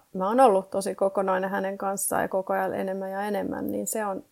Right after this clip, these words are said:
semmonen. Ja sitten muutamat tärkeät sielun ystävät, jotka, joita ilman mä en varmaan olisi enää tässä. Mä oon niin rankkoja vaiheita elämässä kokenut näitten home-, hometalojen ja terveysjuttujen ja oikeudenkäyntien ja muiden kautta ja ihmissuhdekriisejä.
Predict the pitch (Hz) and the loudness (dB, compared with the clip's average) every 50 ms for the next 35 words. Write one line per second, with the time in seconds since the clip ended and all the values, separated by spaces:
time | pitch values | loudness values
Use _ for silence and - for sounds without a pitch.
0 | _ _ - - 202 190 185 190 190 190 196 196 190 - _ 208 196 190 208 202 | _ _ -12 -8 -8 -6 -6 -6 -6 -4 -4 -4 -6 -4 _ 0 2 2 2 0
1 | - - 202 208 214 226 220 226 208 190 190 - 214 208 202 202 202 - 185 180 | 0 0 2 2 2 4 4 4 2 2 2 4 6 6 6 6 4 2 2 2
2 | 180 - - - _ _ _ _ _ _ _ _ _ _ _ _ _ _ - - | 0 -2 -4 -12 _ _ _ _ _ _ _ _ _ _ _ _ _ _ -12 -6
3 | - - 233 214 208 202 196 190 190 202 196 - - 196 185 175 180 190 - - | -2 2 4 4 4 4 2 0 0 -2 -4 -4 -4 -2 0 0 -2 -2 -4 -12
4 | - _ _ _ 196 98 - - - - 190 185 - - 208 202 196 - 220 214 | -20 _ _ _ -6 -6 -6 -4 -2 -2 -2 -2 -2 0 0 0 2 4 4 6
5 | 233 240 233 226 214 214 240 262 262 262 254 226 226 220 208 214 214 214 202 - | 6 6 6 4 2 2 4 4 4 4 4 2 4 4 6 6 6 4 4 0
6 | 202 185 185 180 180 185 - 190 185 196 196 - - - 190 175 180 196 208 196 | -4 -4 -4 -4 -6 -4 -2 0 0 0 0 0 0 2 0 0 0 -2 -4 -4
7 | 185 185 190 202 202 196 185 - - 208 208 208 202 - 196 185 175 185 190 190 | -4 -2 -2 -4 -4 -4 -6 -6 -2 -2 -2 -2 0 2 2 2 4 4 2 2
8 | 202 185 180 - 175 180 185 180 175 185 180 - 185 - - 185 190 - 190 180 | 2 0 0 0 0 0 0 0 -2 -4 -6 -8 -8 -4 -4 -4 -2 0 -2 -2
9 | 180 175 175 185 185 - - 185 180 185 180 185 185 185 190 185 190 185 185 - | 0 -2 -2 -4 -4 -4 -6 -6 -4 -4 -4 -4 -4 -4 -4 -2 -2 -2 -4 -2
10 | - 185 185 180 180 180 175 175 175 180 175 - - - - - - _ _ - | -2 0 2 2 2 0 0 0 -2 -2 -4 -8 -12 -20 -20 -20 -20 _ _ -2
11 | 180 180 180 175 170 180 - 185 185 - - 185 180 180 180 180 180 185 185 202 | 0 0 2 0 0 -2 -2 -6 -8 -4 -2 0 0 0 0 0 -2 -2 -2 -4
12 | 185 185 185 - 202 190 190 - 190 190 185 190 190 190 185 185 185 185 - 185 | -4 -4 -6 -6 -8 -8 -6 -4 -4 -4 -4 -4 -4 -4 -4 -4 -4 -4 -4 -4
13 | 185 190 - _ - 180 185 190 196 202 196 - - - 196 190 196 - - - | -4 -4 -6 _ -4 -2 -2 -2 -4 -4 -6 -4 -4 -4 -4 -4 -6 -8 -6 -6
14 | 214 - 208 - 214 214 214 208 | -4 -4 -4 -4 -4 -4 -4 -6